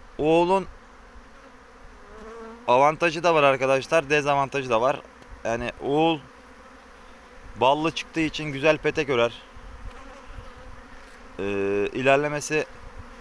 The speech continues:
güzel olur. Ancak oğuldan arı üretmiyoruz. Biz her zaman bölme taraftarıyız. Yani bölüp de arı üretiyoruz arkadaşlar. Şu anda arımız hala yer arıyor.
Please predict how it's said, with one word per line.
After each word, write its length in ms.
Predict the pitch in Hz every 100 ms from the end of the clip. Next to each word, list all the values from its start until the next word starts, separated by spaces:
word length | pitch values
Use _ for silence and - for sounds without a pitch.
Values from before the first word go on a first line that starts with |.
| -
güzel 260 | 117 123 147
olur. 240 | 110 113 - - - - -
Ancak 360 | 139 156 165 -
oğuldan 420 | 156 151 160 156
arı 160 | 156 151
üretmiyoruz. 760 | 160 160 - 107 113 127 - - - - - - - - - - - - - 120
Biz 120 | 123
her 160 | 147
zaman 340 | 139 147 147 135
bölme 300 | 139 143 147
taraftarıyız. 760 | 131 120 - 104 98 120 - - - - - - - - - - - -
Yani 260 | 107 110 104
bölüp 300 | 127 147 -
de 60 |
arı 140 | 117 113
üretiyoruz 420 | 104 101 104 92
arkadaşlar. 540 | 95 104 98 - 131
Şu 180 | 123 135
anda 200 | 131 135
arımız 280 | 139 147 127
hala 280 | 143 143 139
yer 200 | 131 143
arıyor. 320 | 127 113